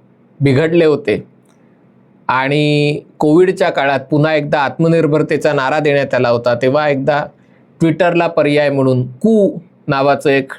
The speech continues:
Twitter-चं डुप्लिकेट किंवा Twitter-सारखंच एक प्रॉडक्ट आलं होतं.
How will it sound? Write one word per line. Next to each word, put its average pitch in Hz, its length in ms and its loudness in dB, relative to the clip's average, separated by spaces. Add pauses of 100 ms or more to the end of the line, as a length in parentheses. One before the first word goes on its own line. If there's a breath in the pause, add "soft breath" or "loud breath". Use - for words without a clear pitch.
(120)
Twitter-चं 156 520 0
डुप्लिकेट 147 500 0
किंवा 143 200 0
Twitter-सारखंच 143 840 -2
एक 143 160 -2
प्रॉडक्ट 139 440 -2 (320)
आलं 131 200 2
होतं. 143 320 0